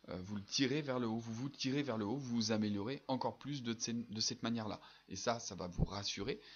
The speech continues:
et ça va renforcer en vous la croyance que vous êtes quelqu'un, euh, de, un bon communicant, quelqu'un qui sait être à l'écoute, qui sait être attentif aux autres, attentif à lui-même, parce que quand vous êtes attentif à l'autre comme ça, c'est vous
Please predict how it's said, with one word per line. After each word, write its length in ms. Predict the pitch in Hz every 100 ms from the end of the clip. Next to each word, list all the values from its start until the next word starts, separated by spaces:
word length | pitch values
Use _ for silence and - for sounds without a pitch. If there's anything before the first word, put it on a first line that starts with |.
| - -
et 100 | -
ça 160 | 101 107
va 300 | 113 123 - -
renforcer 680 | - 135 160 - - 113 151 -
en 120 | 110
vous 260 | 101 120 - - -
la 140 | 104
croyance 420 | 107 101 98 131 -
que 100 | 95
vous 180 | 90
êtes 240 | 104 104 -
quelqu'un, 420 | 117 98 101 110 - _ 95
euh, 460 | 95 90 82 78 - - -
de, 260 | 101 95
un 140 | 92 98
bon 240 | 101 127
communicant, 760 | 127 117 123 143 - 101 107 117
quelqu'un 400 | 104 98 107 107
qui 160 | -
sait 180 | - 107
être 180 | 107 131
à 60 |
l'écoute, 460 | 135 139 - 113 - - - -
qui 120 | -
sait 140 | - 107
être 200 | 107 110
attentif 540 | 110 139 - 120 - -
aux 200 | 135 107
autres, 260 | 110 - - - - -
attentif 520 | 92 95 92 110 -
à 80 | 110
lui-même, 500 | 123 147 107 110 113 -
parce 160 | -
que 140 | - 90
quand 240 | 98 92
vous 180 | 92 98
êtes 140 | 98
attentif 500 | 101 95 92 151 147
à 60 | 101
l'autre 260 | 101 98
comme 200 | 90 -
ça, 220 | - 156 - - -
c'est 240 | - 104
vous 340 | 104 160 208